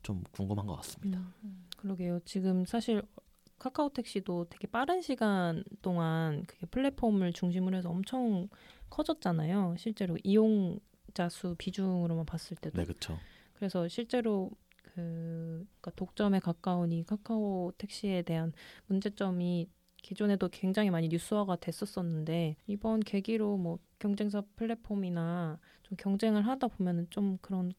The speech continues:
Speaker 2: 거품이라든지 뭐 그런 게 조금 빠지지 않을까라는 생각이 좀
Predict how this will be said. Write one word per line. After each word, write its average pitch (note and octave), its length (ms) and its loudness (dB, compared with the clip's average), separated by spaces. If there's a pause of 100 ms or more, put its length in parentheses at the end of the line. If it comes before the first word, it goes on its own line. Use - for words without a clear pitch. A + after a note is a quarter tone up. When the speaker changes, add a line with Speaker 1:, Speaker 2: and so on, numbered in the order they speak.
Speaker 2:
거품이라든지 E3+ 1200 0
뭐 G3+ 140 -8
그런 F#3+ 160 -2
게 F3 80 -6
조금 F#3+ 320 -4 (340)
빠지지 A#3 380 -6
않을까라는 F3 1040 -2
생각이 G#3+ 320 0
좀 - 80 -20